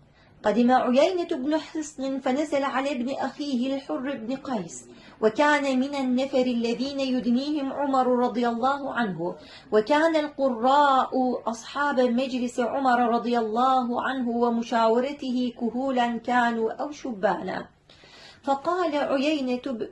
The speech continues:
عيينة لابن أخيه: "يا ابن أخي، لك وجه عند هذا الأمير فاستأذن لي عليه."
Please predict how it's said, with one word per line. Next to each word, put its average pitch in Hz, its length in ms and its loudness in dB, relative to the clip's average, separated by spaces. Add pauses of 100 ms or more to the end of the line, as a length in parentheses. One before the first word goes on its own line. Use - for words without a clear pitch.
(100)
عيينة 254 680 0
لابن 233 440 -2 (160)
أخيه: 214 340 -4 (600)
"يا 349 140 2
ابن 240 200 0
أخي، 185 520 -4 (340)
لك 302 200 0 (140)
وجه 294 220 0 (240)
عند 269 180 -4
هذا 240 440 0
الأمير 226 840 -2
فاستأذن 240 720 -6 (120)
لي 214 280 -6
عليه." 208 380 0